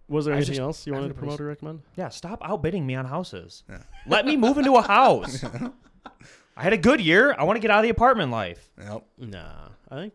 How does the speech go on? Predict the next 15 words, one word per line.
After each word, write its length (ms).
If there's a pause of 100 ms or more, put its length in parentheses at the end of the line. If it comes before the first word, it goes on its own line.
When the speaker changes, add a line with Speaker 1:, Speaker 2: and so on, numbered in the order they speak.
(200)
Speaker 2:
It's 400 (180)
bullshit. 580 (220)
Speaker 1:
I 60
don't 200
know. 180
I, 200 (920)
I 80
have 120
trouble 200
picturing 320
you 80
as 80
a 60
house 220
guy. 240